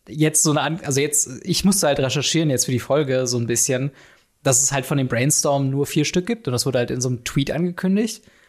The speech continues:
Und ist halt auch schon so ein bisschen, wo ich denke, okay, krass, also dann hat dieser, dieser Secret Lair Showdown dann doch irgendwie eine Existenzberechtigung. Äh, da, nicht nur ist es quasi ein offenes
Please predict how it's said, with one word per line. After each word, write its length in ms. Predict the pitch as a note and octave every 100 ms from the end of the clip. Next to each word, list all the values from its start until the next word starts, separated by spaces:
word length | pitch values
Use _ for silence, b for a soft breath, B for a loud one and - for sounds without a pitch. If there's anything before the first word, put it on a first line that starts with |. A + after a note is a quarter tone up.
| b b _
Und 460 | - D#3+ D#3 - - - _ _
ist 180 | C3+ -
halt 120 | D#3
auch 140 | D3+
schon 160 | - E3+
so 80 | F3
ein 80 | E3
bisschen, 260 | D#3+ F#3
wo 60 | F#3+
ich 100 | F3+
denke, 320 | F#3+ F#3+ G3
okay, 300 | F3+ G#3+ D#3
krass, 400 | - F#3+ - -
also 460 | A#2+ B2 B2+ C3 B2+ B B B B D#3
dann 320 | C#3+ D3+ D#3+ -
hat 200 | D#3 -
dieser, 300 | D#3 E3 D3+
dieser 580 | D3+ D3 C#3+ C#3 C#3 C3
Secret 280 | E3+ E3+
Lair 160 | D3 C#3
Showdown 480 | - D#3 D#3+ D3 C#3+
dann 140 | C#3
doch 180 | E3+ -
irgendwie 200 | C#3+ B2+
eine 180 | B2 A#2+
Existenzberechtigung. 1200 | - - - B2+ - - A2+ C3 A#2+ B2+ C3+ E3+
Äh, 160 | C3+
da, 120 | B2 B2
nicht 260 | C3 -
nur 100 | D#3+
ist 100 | D3+
es 80 | -
quasi 240 | - C3+
ein 60 | C3
offenes 420 | C3 D3 C3+ -